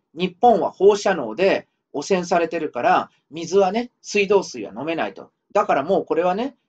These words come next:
韓国だけが唯一その、えー、何ですか、衛生的に、えー、水を飲める国なんだ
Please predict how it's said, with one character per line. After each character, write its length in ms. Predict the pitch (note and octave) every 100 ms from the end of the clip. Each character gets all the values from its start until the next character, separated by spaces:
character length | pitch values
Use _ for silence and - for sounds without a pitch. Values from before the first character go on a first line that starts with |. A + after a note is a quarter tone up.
| _
韓 260 | - D4 C#4+
国 240 | F3 D3+
だ 120 | C3+
け 160 | C3+ F3
が 320 | A3 F3+ - _ _
唯 180 | E3 B3+
一 220 | A#3+ -
そ 160 | A#2+ C3+
の、 680 | B2 A2+ G#2+ G2+ G2 F#2 - _ _ _
え 100 | A2
ー、 20 |
何 160 | A#2 C3
で 80 | G2+
す 120 | -
か、 180 | F2 - _
衛 240 | - F#3+ G3
生 240 | G3 F#3
的 280 | F3+ F3 F3+
に、 240 | G#3 C#4+ _ _ _
え 120 | B2+
ー、 40 |
水 280 | B2 E3 D3+
を 120 | F#3
飲 140 | E3+ E3+
め 80 | F3
る 120 | C3+
国 220 | - F3
な 120 | E3
ん 100 | B2
だ 240 | A2+ B3